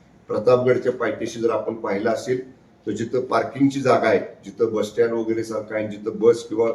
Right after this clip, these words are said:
चार चाकी गाड्या वगैरे पार्क करतात, त्याच्या बाजूला एक जागा पर्यटन विभागाला मिळालेली आहे, तिथं आम्ही हे स्थापन करतोय. रायगड चढून जाताना पाचाडला आमची पर्यटन विभागाची जागा आहे, त्या पाचाडच्या ठिकाणी आम्ही त्या पर्यटन सुविधा केंद्र सुरू करतोय.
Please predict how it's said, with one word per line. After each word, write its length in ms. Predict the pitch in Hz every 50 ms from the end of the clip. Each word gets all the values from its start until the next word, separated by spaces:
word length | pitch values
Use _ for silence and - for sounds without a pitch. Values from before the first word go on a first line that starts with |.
| - - - - _ _ _ _ -
चार 240 | 107 110 107 107 107 - -
चाकी 280 | - 107 107 107 110 110
गाड्या 300 | 107 110 107 101 104 104
वगैरे 280 | 104 107 107 107 107 104
पार्क 300 | - 101 101 101 98 - -
करतात, 280 | 98 - - - - - - - - - _ _ _ _ _ _
त्याच्या 240 | 113 - - 151 156
बाजूला 440 | 143 139 131 117 - 120 123 123 120
एक 100 | 117 113
जागा 280 | - 120 110 - -
पर्यटन 520 | 110 - - 101 101 104 104 - - 101 104
विभागाला 380 | 104 101 101 98 98 98 98
मिळालेली 440 | 98 98 95 90 92 90 95 98 110
आहे, 160 | 117 113 -
तिथं 220 | - 113 - - -
आम्ही 240 | 123 113 107 107 104
हे 80 | 104
स्थापन 400 | 104 - 113 104 - - 98 95
करतोय. 340 | - 95 92 - - 127 131 - - - _ _ _ _ _ _ -
रायगड 480 | 95 107 117 120 123 127 131 160 170 156
चढून 380 | - - 139 135 127 131 127
जाताना 400 | 117 120 113 - 110 107 104 101 - - - - - - _ _ _ _ _
पाचाडला 600 | 113 113 117 - - 147 147 147 165 175 175 175 -
आमची 220 | 120 117 - 147
पर्यटन 460 | 135 - 123 113 113 113 - 120 113
विभागाची 460 | 113 113 104 107 107 104 98 - 107 101
जागा 260 | 101 95 92 95 101
आहे, 100 | 98 98 - - - - _ _ _ _ _
त्या 120 | 127 127
पाचाडच्या 600 | 123 - 117 113 110 - 131 135 135 135 - 156 160
ठिकाणी 580 | - - 120 - 120 123 135 160 175 - - - - _ _ -
आम्ही 200 | - 113 123 127
त्या 200 | 123 - 117 113
पर्यटन 540 | 110 - 113 107 107 107 107 110 110 110 107
सुविधा 340 | - 98 98 101 101 101
केंद्र 320 | 101 101 98 95 92 95 95
सुरू 220 | - - 98 95
करतोय. 360 | 95 - - - - 151 170